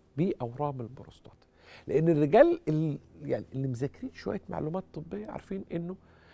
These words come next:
سرطان البروستاتا في نسبة أو يعني، آه، آه، الجينات والوراثة فيه تلعب دور كبير. طب اللي يبقى الاكتشاف مبكر،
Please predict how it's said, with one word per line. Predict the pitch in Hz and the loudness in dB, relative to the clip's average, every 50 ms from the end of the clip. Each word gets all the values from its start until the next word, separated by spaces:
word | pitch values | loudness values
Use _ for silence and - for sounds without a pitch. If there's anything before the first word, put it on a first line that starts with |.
| - - | -20 -4
سرطان | - - 147 135 - 196 220 269 | 0 2 2 4 6 6 6 6
البروستاتا | 262 233 226 - 185 - - - - - - 220 - _ _ _ _ _ _ _ - - - _ _ _ - - - - - - | 4 0 -4 -6 -10 -12 -12 -12 -10 -10 -12 -18 -18 _ _ _ _ _ _ _ -20 -20 -20 _ _ _ -20 -20 -20 -20 -8 -2
في | - 214 | -2 0
نسبة | 214 214 233 214 - - - 120 156 180 - - | 0 0 -2 -4 -6 -8 -8 -8 -8 -8 -4 0
أو | - 143 175 196 - _ _ _ _ _ _ - _ _ - | 0 0 0 -2 -6 _ _ _ _ _ _ -20 _ _ -2
يعني، | 135 135 135 131 143 147 151 160 - - - | 0 0 0 0 0 -2 -4 -6 -8 -10 -6
آه، | - - 139 143 | -2 0 2 2
آه، | - - - 131 - - | 2 2 0 0 0 -2
الجينات | 123 117 123 120 123 139 156 156 170 190 202 - - | -4 -4 -4 -4 -4 -2 -2 0 0 -2 -2 -4 -4
والوراثة | 151 147 139 127 123 127 135 143 151 170 165 - - | -2 -2 -2 -2 -2 -4 -4 -4 -6 -8 -8 -10 -12
فيه | - - 160 165 - | -10 -10 -12 -12 -12
تلعب | - 214 208 208 196 185 | -12 -14 -14 -14 -14 -12
دور | 180 190 190 - - | -10 -10 -10 -10 -10
كبير. | - 160 151 147 117 82 - - - - - - _ _ - - - - - - - - - - - - - - - - | -12 -10 -8 -8 -8 -8 -10 -16 -20 -20 -20 -20 _ _ -20 -20 -20 -20 -20 -20 -20 -20 -20 -20 -20 -20 -20 -12 -6 -2
طب | 131 113 | 0 0
اللي | 127 123 | 2 2
يبقى | 123 92 113 107 | 2 2 0 0
الاكتشاف | 107 104 - - 98 - 170 175 - - | -2 -2 -6 -8 -4 0 0 -2 -2 -4
مبكر، | 175 180 - 240 226 - - - - - | -8 -6 -6 -6 -8 -10 -14 -18 -18 -18